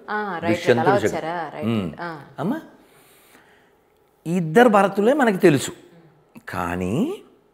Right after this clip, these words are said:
Speaker 2: భాగవతంలో వృషభదేవుడు అని ఒక ఆయన ఉన్నారు. ఆయన విష్ణు అవతారం. ఆయనకు నూరుగురు పుత్రులు, అందులో పెద్దవాడి పేరు భరతుడు. ఈ భూమండలం మొత్తం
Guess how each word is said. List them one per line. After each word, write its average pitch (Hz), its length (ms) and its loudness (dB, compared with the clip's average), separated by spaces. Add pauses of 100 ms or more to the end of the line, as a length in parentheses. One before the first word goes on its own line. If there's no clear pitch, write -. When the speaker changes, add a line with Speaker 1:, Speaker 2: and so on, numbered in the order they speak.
(540)
Speaker 2:
భాగవతంలో 104 1000 -2 (160)
వృషభదేవుడు 120 640 6
అని 113 120 0
ఒక 208 120 -2
ఆయన 147 120 0
ఉన్నారు. 85 200 -6 (960)
ఆయన 175 140 2
విష్ణు 165 320 2
అవతారం. 113 380 4 (960)
ఆయనకు 147 240 -2
నూరుగురు 120 460 4
పుత్రులు, 107 440 -6 (180)
అందులో 139 260 -4
పెద్దవాడి 110 520 0
పేరు 143 180 -2
భరతుడు. 104 480 -4 (1300)
ఈ 170 100 2
భూమండలం 175 600 4
మొత్తం 123 680 2